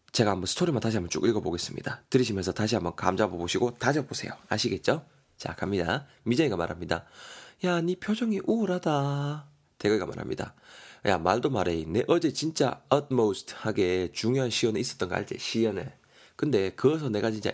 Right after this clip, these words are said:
인생 최악의 블런더를 했다는 거 아이가?" 미정이가 말합니다.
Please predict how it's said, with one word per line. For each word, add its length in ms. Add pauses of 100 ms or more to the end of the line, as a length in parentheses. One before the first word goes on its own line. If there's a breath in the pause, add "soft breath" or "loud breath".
인생 480
최악의 500
블런더를 480
했다는 380
거 80
아이가?" 320 (540 soft breath)
미정이가 320
말합니다. 440